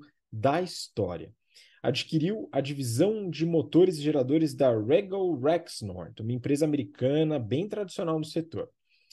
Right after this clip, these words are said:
O Enterprise Value, né, o valor da companhia, com base aí na expectativa de geração de caixa,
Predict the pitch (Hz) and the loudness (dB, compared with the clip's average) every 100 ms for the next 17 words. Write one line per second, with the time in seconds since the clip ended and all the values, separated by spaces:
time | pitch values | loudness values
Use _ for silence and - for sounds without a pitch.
0 | - _ _ _ _ 285 302 294 185 285 | -20 _ _ _ _ 6 6 6 2 2
1 | 285 156 - 131 147 135 101 92 104 151 | 2 2 2 2 2 2 -4 0 4 6
2 | 139 95 101 110 139 107 95 110 190 190 | 4 2 -6 -10 -10 -6 0 6 6 6
3 | 160 160 123 110 104 156 170 131 104 - | 2 0 -2 -4 -2 0 2 2 0 -4
4 | 107 110 139 156 117 104 123 117 - 123 | -4 -2 0 0 -2 -4 -4 -6 -6 -8
5 | - 110 151 135 131 120 123 110 - 120 | -8 -4 -2 0 0 -2 -2 -6 -6 -8
6 | 135 - - | -8 -12 -14